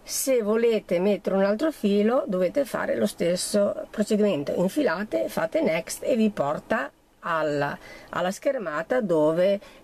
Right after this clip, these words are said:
eh, verrà fatto, mm, dove verrà detto di, eh, che la macchina porterà giù il filo nella posizione, eh, per iniziare a lavorare,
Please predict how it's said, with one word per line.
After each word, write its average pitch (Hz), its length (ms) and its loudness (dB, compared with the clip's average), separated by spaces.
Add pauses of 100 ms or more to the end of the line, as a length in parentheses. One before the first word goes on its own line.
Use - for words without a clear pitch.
eh, - 440 0
verrà 156 600 -2
fatto, - 760 -6 (2000)
mm, 151 680 -6
dove 196 260 2
verrà 175 400 -6 (180)
detto 190 360 -2
di, 175 340 0
eh, 156 420 2 (520)
che 190 100 0
la 190 80 2
macchina 208 380 0
porterà 170 400 -2
giù 165 160 -2
il 170 60 -4
filo 160 400 2
nella 165 440 -2
posizione, 180 800 0 (640)
eh, - 460 -2 (100)
per 165 240 -2
iniziare 170 500 0
a 156 40 2
lavorare, 160 580 -2